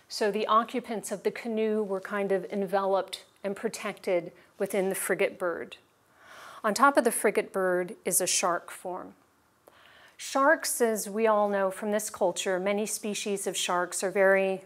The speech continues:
ferocious and very aggressive creatures. These would have been powers that a canoe leader, a canoe captain and navigator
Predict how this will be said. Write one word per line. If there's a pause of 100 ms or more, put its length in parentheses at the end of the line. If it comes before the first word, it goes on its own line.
(140)
ferocious (100)
and
very
aggressive
creatures. (500)
These
would
have
been
powers
that
a
canoe
leader,
a
canoe
captain
and
navigator